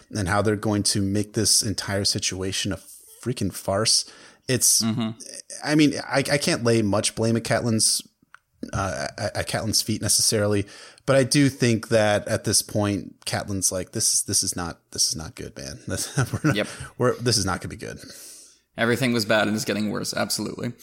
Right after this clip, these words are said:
Speaker 1: Yes.
Speaker 2: So, uh, what did, what did you like about the chapter, sir?
Speaker 1: No, I, uh, so one of the things, and this is kind of a more minor thing, but,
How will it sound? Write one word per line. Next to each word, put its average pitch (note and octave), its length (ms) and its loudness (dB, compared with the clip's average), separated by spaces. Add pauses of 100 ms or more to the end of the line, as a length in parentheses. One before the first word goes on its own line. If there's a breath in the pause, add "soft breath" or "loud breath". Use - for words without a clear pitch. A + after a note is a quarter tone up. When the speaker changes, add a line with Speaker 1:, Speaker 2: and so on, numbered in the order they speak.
(100)
Speaker 1:
Yes. - 220 -4
Speaker 2:
So, - 340 0
uh, B2+ 100 4
what C#3 140 4
did, C#3+ 120 2
what C#3+ 120 2
did C3+ 160 2
you C3+ 80 2
like G#2+ 240 2
about - 220 -6
the - 40 -16
chapter, - 360 -8
sir? - 260 -8 (160)
Speaker 1:
No, A3+ 160 2
I, C4+ 220 4
uh, G#3 320 4
so G3 260 4
one A3+ 220 0
of D4+ 40 2
the A#3+ 60 0
things, D#3+ 480 2
and D3+ 100 -2
this F3 120 0
is - 60 -2
kind D#3 140 2
of C3 80 2
a A#2 40 2
more A2+ 100 2
minor G2+ 300 0
thing, G2 300 -4
but, G2+ 260 -2